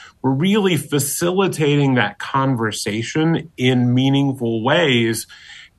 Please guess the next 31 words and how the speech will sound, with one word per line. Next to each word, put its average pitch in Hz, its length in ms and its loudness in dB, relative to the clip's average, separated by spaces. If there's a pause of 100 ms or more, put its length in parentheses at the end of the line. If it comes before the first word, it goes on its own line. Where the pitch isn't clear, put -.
(140)
and 151 220 0
providing 151 500 2
a 139 60 2
new 156 600 0 (180)
home 156 480 0
and 120 120 2
a 120 60 2
new, 131 520 0
and 131 140 0
new 160 160 2
places 135 800 -2
for 127 260 -4
that 117 280 -2
connection 120 640 -2
to 113 100 -2
take 110 400 -8
place. 135 360 -2
And 113 80 -6
I 107 60 -6
think 175 340 -4
that's 104 380 -4 (260)
so 131 240 -2
exciting 117 460 -2
that, 104 240 -6
that 117 160 -4
we're 117 180 -2
all 127 460 2
able 117 460 0 (100)
to 107 360 -4
really 113 720 0 (640)
facilitate 131 920 0